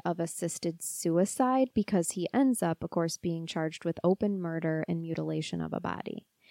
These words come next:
And those are the charges that he is on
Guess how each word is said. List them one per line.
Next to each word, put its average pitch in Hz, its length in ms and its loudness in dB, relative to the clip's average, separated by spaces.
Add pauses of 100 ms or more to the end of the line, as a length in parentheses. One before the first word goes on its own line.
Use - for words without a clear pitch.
(360)
And 180 180 2
those 170 180 2
are 190 80 4
the 190 140 4
charges 165 600 -2
that 185 120 -2
he 170 180 -4
is 160 240 0
on 160 500 -2